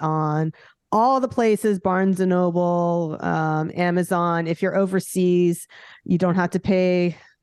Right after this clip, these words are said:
uh, overseas shipping if you get it from book depository dot com. We've listed all those places on artpreneur book dot com, and we do have some bonuses if you pre-order the book from, and, and just give me the order number. Doesn't, we don't care where you get it from,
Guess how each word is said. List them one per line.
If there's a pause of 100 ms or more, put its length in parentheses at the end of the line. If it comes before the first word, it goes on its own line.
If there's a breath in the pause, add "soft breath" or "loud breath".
(140)
uh,
overseas
shipping
if
you
get
it
from
book
depository
dot
com.
We've
listed
all
those
places (340 loud breath)
on
artpreneur
book (100)
dot
com,
and
we
do
have
some
bonuses (360 loud breath)
if
you
pre-order
the
book (180)
from,
and,
and
just
give
me
the
order
number.
Doesn't,
we
don't
care
where
you
get
it
from,